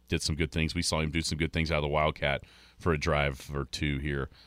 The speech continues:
uh, when Chickasha was in town. But anyhow, uh, Chickasha comes back and wins. So they're, they're fourth. They're locked in at fourth. Elk City's locked in at first. Clinton, Weatherford, uh, depending on the result tonight for the Red Tornadoes.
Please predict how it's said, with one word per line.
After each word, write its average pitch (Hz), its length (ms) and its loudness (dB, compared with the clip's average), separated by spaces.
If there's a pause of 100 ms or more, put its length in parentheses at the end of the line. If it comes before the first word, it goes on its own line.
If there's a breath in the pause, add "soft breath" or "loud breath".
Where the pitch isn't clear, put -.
(240 soft breath)
uh, 73 80 2
when 76 100 0
Chickasha 73 380 0
was 69 120 -4
in 65 80 -4
town. 64 280 -4
But 76 100 -2
anyhow, 71 320 0 (540 loud breath)
uh, 78 60 -2
Chickasha 92 380 2
comes 90 200 4
back 87 200 4
and 80 80 4
wins. 85 160 4
So 78 80 0
they're, 92 180 4
they're 123 180 10
fourth. 98 360 6
They're 123 120 6
locked 151 260 6
in 127 80 4
at 101 80 -2
fourth. 120 300 4
Elk 113 140 2
City's 104 240 0
locked 101 220 6
in 92 80 4
at 73 80 -2
first. 90 360 2 (580 soft breath)
Clinton, 101 320 4
Weatherford, 92 460 6 (360 loud breath)
uh, 85 80 4
depending 95 340 4
on 90 140 6
the 82 80 4
result 82 320 2
tonight 80 280 2
for - 80 -6
the 73 80 -2
Red 78 180 2
Tornadoes. 76 680 0